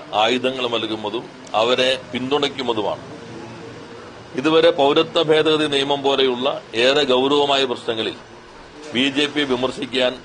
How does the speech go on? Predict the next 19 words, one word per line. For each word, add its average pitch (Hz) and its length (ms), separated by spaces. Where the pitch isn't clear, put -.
രാഹുൽ 117 300
ഗാന്ധി 117 340
ധൈര്യം 117 400
കാണിച്ചിട്ടില്ല. 95 640
ഇന്ത്യൻ 156 300
എക്സ്പ്രസ് 170 360
റിപ്പോർട്ട് 156 360
ചെയ്തതനുസരിച്ചാണെങ്കിൽ 131 1000
കരട് 160 300
പ്രകടന 156 420
പത്രികയിൽ 120 520
പൗരത്വ 156 480
ഭേദഗതി 139 480
നിയമം 123 460
റദ്ദാക്കണമെന്നുണ്ടായിരുന്നു. 117 1200
കോൺഗ്രസിന്റെ 165 500
കരട് 160 340
പത്രികയിൽ 156 500
നിന്ന് 135 320